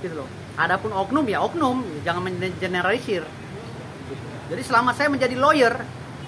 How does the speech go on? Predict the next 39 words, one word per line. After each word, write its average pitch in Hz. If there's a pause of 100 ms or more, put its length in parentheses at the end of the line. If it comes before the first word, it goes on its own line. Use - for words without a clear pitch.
(120)
ya, 165
sejak 202
tahun 233
dua 220
ribu 220
enam 233
belas 277
saya 214
jadi 196
lawyer, 214
ya, 160 (200)
sembilan 214
tahun 220
lalu 240
saya 254
juga 226
jadi 196
L 190
B 185
H 254
ya, 185 (500)
selama 190
sembilan 190
tahun. 214 (440)
Artinya 190
di 208
dunia 208
hukum 214
ini 262
saya 240
sudah 214
lima 190
belas 180
tahun, 196 (640)
hampir 160
ke 175
enam 170
belas 170
tahun. 190